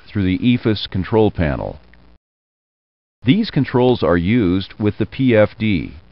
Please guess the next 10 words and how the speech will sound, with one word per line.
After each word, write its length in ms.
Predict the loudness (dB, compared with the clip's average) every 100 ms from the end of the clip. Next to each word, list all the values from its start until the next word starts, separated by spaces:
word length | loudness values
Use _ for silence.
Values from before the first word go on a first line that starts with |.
| _ -2
The 100 | 0
meters 500 | 2 2 2 0 -4
switch 600 | -12 -4 2 4 2 -2 -8
displays 560 | -6 0 4 4 2
metric 460 | 2 0 0 -4 -2
altitudes 840 | 0 0 0 -6 -2 0 0 -2 -2
on 140 | -2
the 160 | -2 0
altitude 640 | 0 0 -2 -4 -2 -2
indication. 800 | -2 -4 -2 -2 -2 -2 -8 -12